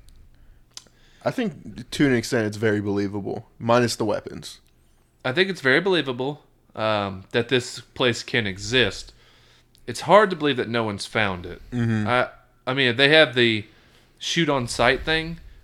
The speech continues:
Speaker 2: but from what Cindy says later in the episode, I think they've only killed two people, I think is what it said.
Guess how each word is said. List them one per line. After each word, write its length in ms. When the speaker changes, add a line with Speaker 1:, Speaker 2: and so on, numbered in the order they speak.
Speaker 2:
but 180
from 160
what 160
Cindy 340
says 440
later 280
in 60
the 60
episode, 440
I 60
think 160
they've 160
only 180
killed 420
two 200
people, 500
I 40
think 160
is 100
what 100
it 80
said. 300